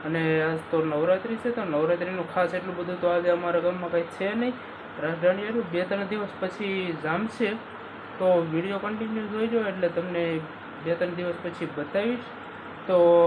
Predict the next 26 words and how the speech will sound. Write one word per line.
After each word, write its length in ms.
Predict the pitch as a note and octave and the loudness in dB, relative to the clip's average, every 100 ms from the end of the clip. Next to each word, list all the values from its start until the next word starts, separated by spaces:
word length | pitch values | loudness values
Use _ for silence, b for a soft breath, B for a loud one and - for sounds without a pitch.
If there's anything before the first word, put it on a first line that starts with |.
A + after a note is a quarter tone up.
| E3 - - - - - - - | 6 -2 -14 -14 -14 -14 -14 0
તો 60 | F#3+ | 2
આજનો 380 | C3+ E3 G3+ B3 | 4 4 4 4
વીડિયો 240 | B3+ B3+ | 4 4
તમને 200 | A#3+ A#3 | 4 0
કેવો 240 | A#3 A3 | 0 0
લાગ્યો? 280 | G#3+ G#3+ G3+ | 0 -2 -2
વીડિયો 300 | D#3 F3+ A#3+ | -2 2 4
ગમ્યો 180 | B3+ B3+ | 4 4
હોય 80 | B3+ | 4
તો 100 | B3 | 2
વીડિયોને 340 | A#3+ B3 A#3+ | 2 2 4
like, 440 | G#3 E3+ G#3 C4 - | 4 6 6 4 6
શેર 180 | C4+ | 8
અને 100 | B3 | 8
ચેનલ 260 | A3+ A3 A3 | 4 0 -2
સબસ્ક્રાઇબ 400 | G#3+ G#3+ G#3 G3+ | -2 -6 -4 -2
કરવાનું 380 | G3 G3 F#3 D3 | 0 2 2 -2
ભૂલતા 300 | C#3+ D#3+ G#3+ | -4 -2 0
નહીં. 180 | A#3+ A#3+ | 0 0
તો 100 | G#3 | 0
મળ્યા 260 | F3 G3 | 2 2
પછી 220 | G#3+ A#3 A#3 | 2 -2 4
કાલે 200 | G3+ F3+ | 4 4
નવા 380 | C#3 C#3 F3+ | 0 2 4
વ્લોગની 440 | G#3 A3 G#3+ G#3+ G#3 | 4 2 -2 -4 -6
સાથે. 280 | G#3 G3+ | -4 -2